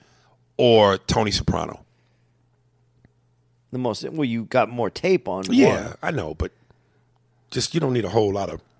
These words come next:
Speaker 1: footage to know the dick is big, nigga.
Speaker 2: Dude, this, the, the, we're gonna talk. We're, let's, let's leave off here
Speaker 1: All right.
Speaker 2: and let's discuss The Godfather for the seventies and then what people give you. But this, I could do an, I could do an hour on The Godfather.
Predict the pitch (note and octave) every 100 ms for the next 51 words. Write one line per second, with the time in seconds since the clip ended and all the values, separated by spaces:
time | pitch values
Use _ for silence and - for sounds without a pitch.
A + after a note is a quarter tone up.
0 | _ _ _ _ _ _ _ - - -
1 | C3 F2 - F2+ F#2 F2 D2+ A#2+ F2 -
2 | C#2+ - D#2+ F#2 _ _ _ _ _ _
3 | - _ _ _ B2 B2+ G#2+ _ _ _
4 | _ _ _ _ _ _ _ _ _ -
5 | A#2 D3+ - - - - D3+ C#3+ A#2 C#3
6 | C#3 C3+ D3+ D#3 C3 B2+ A2 A#2 B2+ -
7 | C3+ D3+ - - C3+ D3+ - - C3+ D3+
8 | E3 D#3+ - C3 A2 G#2+ - G#2+ F2 -
9 | A#2+ C3+ - - A#2 - A#2+ - G2+ G#2+
10 | G#2+ A2 B2 A#2 G#2 A2 G#2 _ _ _
11 | - G2 - A#2+ A#2 A#2+ A#2 E2+ G#2 G#2+
12 | G#2 F#2 - G#2+ F2+ F2 G2+ F2+ D#2+ F2+
13 | - _ A2+ D3+ - - D3 C#3+ B2 G2+
14 | G#2+ - C#3 A#2+ A2 G2 F#2 E2+ E2+ D#2+
15 | D#2+ E2 E2 E2+ -